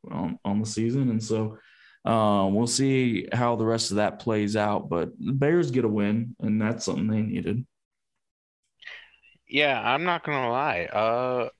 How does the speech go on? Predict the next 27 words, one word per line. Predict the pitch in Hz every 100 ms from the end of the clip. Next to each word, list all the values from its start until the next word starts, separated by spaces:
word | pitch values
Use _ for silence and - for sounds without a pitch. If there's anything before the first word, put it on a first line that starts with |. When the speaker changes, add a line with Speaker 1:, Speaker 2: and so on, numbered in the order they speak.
| -
Speaker 2:
<laughs> | - - 190 -
I | - 185
didn't, | 185 143 143 120 117 -
was | 127 127 120
completely | 135 120 151 196 156 127 117
unaware | 107 101 98 95 92 - - - - -
of | 110 107 98 104 - -
the | 107 101 95 95 92 92
John | - 107 101
Gruden | 104 101
situation | - - 104 104 - 104 101 -
up | 117 120 _ _ _ _ _ _ -
until | 113 101 117 104 92 _ _ _ _ _ _ _ _ -
middle | 120 127 156 143
of | 120 101
Sunday's | 131 117 107 98
game. | 104 98 92 104 120 _ _ _ _ _ _ _ _ _ _
I'm | 101 104
like, | 101 98 95 -
"Oh | - 113
man, | 101 127
the | 101
Raiders | 110 117
are | 95
playing | - 104 95 87
poorly." | 104 135 113 90 87
And | 85 82